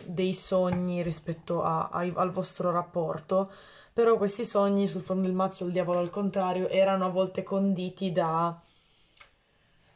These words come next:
veramente tanta ossessività,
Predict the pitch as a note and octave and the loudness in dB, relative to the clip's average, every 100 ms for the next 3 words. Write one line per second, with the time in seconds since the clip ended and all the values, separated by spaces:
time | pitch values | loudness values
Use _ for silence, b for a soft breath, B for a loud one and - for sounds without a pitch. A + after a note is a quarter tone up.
0 | b - F#3 G3+ A3 A#3 G#3 G3 F#3+ G3 | b -2 2 2 2 2 0 0 0 0
1 | F#3+ F#3 G3 - F3+ - F#3+ F3+ E3+ E3 | 2 2 2 0 -10 -10 -8 -6 -4 -2
2 | D#3+ | -4